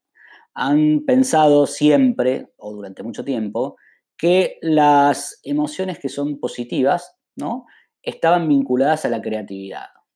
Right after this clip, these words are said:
Bien, emoción negati-, emoción positiva igual creatividad. Bien. Pero un estudio del año dos mil siete, tiene varios años ya, encontró que tanto los estados emocionales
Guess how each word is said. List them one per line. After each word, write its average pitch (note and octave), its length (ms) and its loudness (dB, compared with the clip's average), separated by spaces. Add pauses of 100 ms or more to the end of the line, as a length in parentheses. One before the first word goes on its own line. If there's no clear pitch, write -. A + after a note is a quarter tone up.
(180)
Bien, D#3 300 -14 (260)
emoción A#2 400 -2
negati-, D#3 460 0
emoción B2+ 380 0
positiva F#3+ 640 2
igual C#3+ 440 2 (240)
creatividad. G#2 840 0 (640)
Bien. G3+ 300 -12 (1040)
Pero C4+ 560 2 (360)
un C4 120 -2
estudio A3 260 0
del G3+ 120 0
año G3+ 140 0
dos D3 140 -4
mil G3 200 -4
siete, - 680 -4 (100)
tiene A#2+ 200 -6
varios A2+ 280 -8
años A2+ 300 -6
ya, B2 280 -6 (1120)
encontró F3+ 960 0 (760)
que E3+ 160 -10
tanto D#4+ 540 -6
los - 220 -6
estados G3+ 400 -4
emocionales C3 960 -6